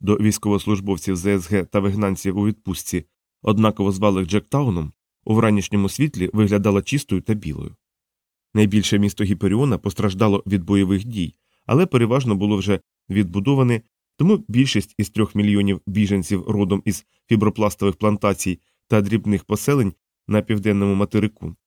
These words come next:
вирішили нікуди не вертатись, попри великий інтерес, нещодавно виявлений до фібропласту зі сторони вигнанців. Місто росло як на дріжджах, так що базові незручності, електрика, каналізація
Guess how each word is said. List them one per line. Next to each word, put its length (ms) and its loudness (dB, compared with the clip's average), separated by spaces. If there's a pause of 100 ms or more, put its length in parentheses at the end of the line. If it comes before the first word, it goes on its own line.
(240)
вирішили 520 0
нікуди 360 0
не 80 2
вертатись, 600 -6 (440)
попри 220 2
великий 380 2
інтерес, 420 0 (240)
нещодавно 580 2
виявлений 520 4
до 120 -2
фібропласту 720 -2
зі 100 -2
сторони 340 -2
вигнанців. 600 -6 (720)
Місто 280 0
росло 260 0
як 120 2
на 100 0
дріжджах, 520 -2 (260)
так 160 0
що 220 0
базові 380 0
незручності, 720 -4 (360)
електрика, 480 -2
каналізація 760 0